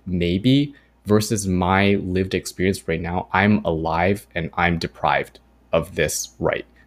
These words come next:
where I was, not currently. So that's kind of my perspective on it. So, like, it, again, like, I have friends from different orientations and, like, backgrounds and stuff like that. And, like,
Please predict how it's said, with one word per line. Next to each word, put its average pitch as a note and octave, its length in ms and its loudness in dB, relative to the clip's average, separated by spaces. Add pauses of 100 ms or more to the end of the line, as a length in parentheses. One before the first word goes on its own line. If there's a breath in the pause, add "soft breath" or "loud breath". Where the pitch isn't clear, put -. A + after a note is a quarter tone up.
where G2+ 140 4
I G2 80 2
was, - 360 -4 (260)
not G#2+ 200 0
currently. - 320 -8 (640 soft breath)
So G2+ 400 0
that's A2+ 240 0
kind A2+ 200 2
of G#2+ 60 4
my F2+ 160 2
perspective E2 540 -6
on D#2+ 100 -4
it. D2+ 80 -6 (320 soft breath)
So, G2+ 420 2
like, G#2 300 2
it, - 260 -4
again, G#2 360 0
like, G#2 260 -4 (680 soft breath)
I A2+ 100 -2
have D3+ 280 -2
friends G#2+ 320 2
from F#2 280 0
different F#2 440 -4 (340)
orientations G2+ 1000 0
and, F2+ 220 -4
like, F2 300 -8 (160)
backgrounds F#2 480 -2
and F#2 100 -2
stuff - 220 -8
like F2+ 140 -4
that. F2 300 0
And, F2 160 -4
like, F2+ 180 0